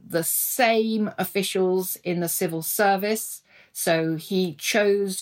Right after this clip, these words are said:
to employ the same individuals. He chose to build in the same style.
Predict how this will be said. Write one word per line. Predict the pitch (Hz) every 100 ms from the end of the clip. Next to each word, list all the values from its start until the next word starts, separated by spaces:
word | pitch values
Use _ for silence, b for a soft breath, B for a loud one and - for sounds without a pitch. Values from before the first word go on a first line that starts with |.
| -
to | - 185 180 180 -
employ | 180 - - 190 190 185 185 196 - _ _
the | 175
same | - 214 202 220
individuals. | 214 202 196 185 190 208 254 - - _ _ _ _
He | - 208 196
chose | - 202 196 185 - -
to | - 185
build | 170 208 214 214 226 226 -
in | 180
the | 175
same | 175 - 180 180
style. | 175 - - 196 202 226